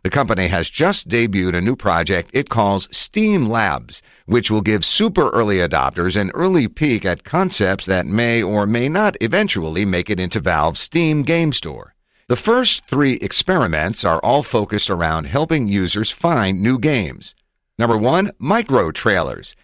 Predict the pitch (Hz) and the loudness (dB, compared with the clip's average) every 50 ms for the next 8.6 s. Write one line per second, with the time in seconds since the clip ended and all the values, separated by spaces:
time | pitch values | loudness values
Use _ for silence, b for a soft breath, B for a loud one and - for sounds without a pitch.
0 | _ _ - - - - 214 220 - - - - - 156 143 - - 135 123 120 | _ _ -6 -2 0 0 0 0 0 -2 -4 -2 0 -2 0 0 0 -2 -2 -2
1 | - - 113 147 160 - 131 113 101 90 82 - 90 127 104 92 85 76 67 - | 0 0 0 2 2 2 0 0 0 0 -2 -2 0 0 0 0 0 -2 -2 -2
2 | - 85 76 71 71 80 98 - - 92 - - - 107 92 90 90 - - - | 0 0 0 0 -2 -4 -4 -4 -4 -4 -4 -2 -2 -2 -2 -2 -2 -4 -4 -2
3 | 190 196 165 113 92 92 95 87 92 98 95 95 92 85 78 - 139 151 147 151 | 0 0 0 0 0 -2 -2 -2 -2 0 0 0 0 -2 -2 -2 -2 0 0 0
4 | 131 - - 104 92 92 98 87 90 82 78 104 107 110 113 113 110 - - 139 | 0 0 0 0 0 0 0 0 0 0 0 0 0 0 0 -2 -4 -4 -2 -2
5 | 160 175 - - 110 98 98 98 92 131 139 135 120 - - 64 - _ _ _ | -2 -2 0 0 0 0 0 0 0 0 0 0 -2 -4 -6 -8 -10 _ _ _
6 | _ _ _ _ _ _ - 92 104 131 - - 202 185 151 127 147 165 B B | _ _ _ _ _ _ -4 -2 -2 -2 0 2 4 4 4 4 2 -2 B B
7 | B B B - 139 160 180 202 190 170 127 120 110 - 135 131 120 - - 104 | B B B -2 0 0 2 2 4 4 2 2 0 0 0 0 0 -2 -2 0
8 | 113 123 - 127 117 117 117 113 87 78 - | 0 0 0 0 2 2 2 0 0 -2 -4